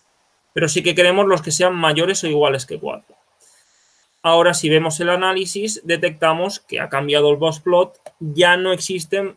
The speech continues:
outliers, porque los acabamos de quitar. Con lo cual, eh, esta sería una manera de trabajar sin esos valores atípicos,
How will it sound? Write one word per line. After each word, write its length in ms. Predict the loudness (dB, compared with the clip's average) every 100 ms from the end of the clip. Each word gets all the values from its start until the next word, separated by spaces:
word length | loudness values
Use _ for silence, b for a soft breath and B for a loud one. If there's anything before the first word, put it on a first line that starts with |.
| -4
outliers, 680 | -2 -2 -4 -4 -8 -10 -6
porque 260 | -6 -2
los 160 | -4 -4
acabamos 440 | -2 0 0 -2
de 100 | -6
quitar. 320 | -10 -16 -20 _ _ _ _ _ _ 2
Con 160 | 6
lo 100 | 6
cual, 400 | 6 6 6 4 0 0
eh, 420 | 4 6 4 2
esta 180 | 2 -2
sería 180 | 0 2
una 100 | 2
manera 380 | 0 0 0 2
de 320 | 0 0 -4
trabajar 600 | -4 0 0 0 0 0
sin 300 | -4 -10 -8
esos 320 | -8 -8 -8
valores 380 | -2 0 0 -2
atípicos, 640 | -6 -8 -14 -20 _ -20